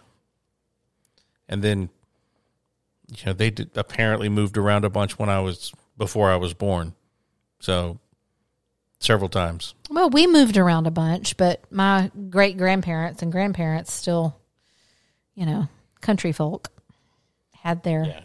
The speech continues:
Speaker 2: had their sayings and isms.
Speaker 1: Yeah, I'm, I'm sure there are plenty that I remember. I love collecting them, though.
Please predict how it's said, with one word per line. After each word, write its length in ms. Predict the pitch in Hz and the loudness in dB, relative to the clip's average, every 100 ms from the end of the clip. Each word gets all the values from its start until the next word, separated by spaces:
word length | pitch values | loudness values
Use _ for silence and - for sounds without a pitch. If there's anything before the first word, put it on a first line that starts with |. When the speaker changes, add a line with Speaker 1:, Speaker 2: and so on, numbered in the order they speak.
| - | -10
Speaker 2:
had 200 | 185 185 | -6 -4
their 100 | 190 | -4
sayings 500 | - 180 170 170 160 | -2 -2 0 0 0
and 160 | 160 - | -2 -2
isms. 500 | 175 160 160 165 - _ _ _ _ _ _ | -2 0 -2 -4 -10 _ _ _ _ _ _
Speaker 1:
Yeah, 340 | 92 87 85 80 - | -2 0 0 -4 -8
I'm, 160 | - 139 - _ _ _ _ _ - | -4 -4 -6 _ _ _ _ _ -10
I'm 140 | 147 | -8
sure 240 | - - 151 | -6 -4 0
there 180 | 113 | 2
are 280 | 101 101 95 - - _ _ _ _ _ | 2 2 0 -6 -20 _ _ _ _ _
plenty 340 | - 123 110 92 | -4 0 0 0
that 140 | 87 | 0
I 100 | 87 | 0
remember. 680 | 82 80 85 95 92 - 87 - _ _ _ _ _ _ _ _ _ _ _ _ _ _ _ _ _ | -2 -4 -4 -2 -2 -6 -12 -16 _ _ _ _ _ _ _ _ _ _ _ _ _ _ _ _ _
I 80 | 113 | -4
love 240 | 131 165 | -2 -2
collecting 520 | - 107 127 - 95 | -2 2 2 2 -2
them, 180 | 90 76 | -4 -4
though. 320 | 73 76 78 | -8 -12 -14